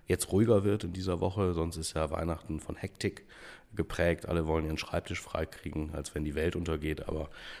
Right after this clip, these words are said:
am ersten ersten gehen trotzdem noch die Lampen wieder an, auf jeden Fall bei den meisten, spätestens am zweiten Januar. Insofern, ich liebe diese Zeit sehr, weil sie, ähm, ähm, schon einen dazu führt, dass man sich mit Leuten auch trifft,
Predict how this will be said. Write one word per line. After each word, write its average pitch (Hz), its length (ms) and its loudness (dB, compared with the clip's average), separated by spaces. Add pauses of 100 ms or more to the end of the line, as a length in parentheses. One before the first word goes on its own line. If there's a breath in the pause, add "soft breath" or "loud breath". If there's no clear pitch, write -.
am - 160 -2
ersten 80 340 2
ersten 78 380 2
gehen 80 100 4
trotzdem 82 360 -2
noch 78 120 0
die 78 120 -6
Lampen 76 340 -2
wieder 73 280 0
an, 98 160 4
auf 90 160 -4
jeden 85 140 -2
Fall 65 120 -4
bei 76 120 2
den 76 140 -2
meisten, - 460 0 (260 loud breath)
spätestens 82 520 2
am 71 140 -2
zweiten 87 340 2
Januar. 80 440 2 (600 loud breath)
Insofern, 104 380 10
ich 101 140 2
liebe 131 180 12
diese 110 240 8
Zeit 87 340 4
sehr, 87 280 4
weil 82 100 2
sie, 80 240 0
ähm, 76 720 -2 (180)
ähm, 76 540 -4 (400)
schon 127 180 2
einen 92 160 4
dazu 80 220 0
führt, - 240 -2
dass 78 100 -2
man 78 100 0
sich 76 140 -4
mit 76 100 -4
Leuten 76 240 2
auch 67 120 -4
trifft, - 280 -6